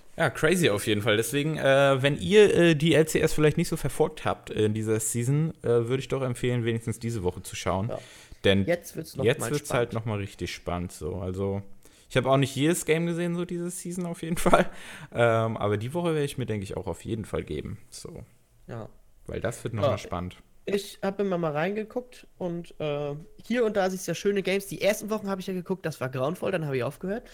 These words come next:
Speaker 1: Ja, ja.
Speaker 2: Jetzt gibt's aber, ähm, von Riot selber oder von L O L Esports gab es jetzt einen Podcast, wie haben sie den genannt?
Speaker 1: Euphoria?
Speaker 2: Äh, ich, nee, Must Watch, glaub ich.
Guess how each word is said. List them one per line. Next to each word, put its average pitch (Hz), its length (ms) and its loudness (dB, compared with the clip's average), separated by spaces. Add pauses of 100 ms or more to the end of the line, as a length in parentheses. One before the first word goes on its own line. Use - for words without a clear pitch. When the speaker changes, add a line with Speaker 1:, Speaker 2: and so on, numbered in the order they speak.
Speaker 1:
Ja, 107 140 0
ja. 110 260 0
Speaker 2:
Jetzt - 200 0
gibt's - 240 -6
aber, 160 380 0 (340)
ähm, 185 720 -2 (800)
von 220 260 -4
Riot 160 540 -2
selber 165 640 -2 (260)
oder 156 220 0
von 147 220 -6
L 160 160 -2
O 156 40 0
L 147 220 -4
Esports - 520 -12 (320)
gab 202 180 0
es 226 140 -8
jetzt 220 240 -4
einen 180 120 -2
Podcast, - 480 -4
wie 185 120 4
haben 190 160 2
sie 180 100 -2
den 175 160 0
genannt? 139 460 -2 (720)
Speaker 1:
Euphoria? 165 560 4
Speaker 2:
Äh, 196 40 -10 (220)
ich, - 220 -2
nee, 214 480 2
Must 170 440 0
Watch, 175 300 -2
glaub 127 300 0
ich. 135 120 -6